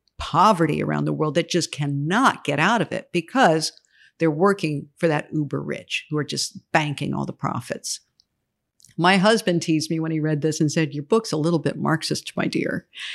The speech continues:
And I think it is. And, you know, maybe it's time after unbridled capitalism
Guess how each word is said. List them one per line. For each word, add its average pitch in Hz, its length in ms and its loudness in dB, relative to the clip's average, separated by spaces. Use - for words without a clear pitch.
And 220 160 2
I 240 80 4
think 302 300 0
it 277 100 4
is. 254 360 0
And, 233 200 0
you 262 60 4
know, 269 180 2
maybe 269 380 4
it's 277 160 0
time 240 340 4
after 185 540 0
unbridled 185 720 4
capitalism 165 840 0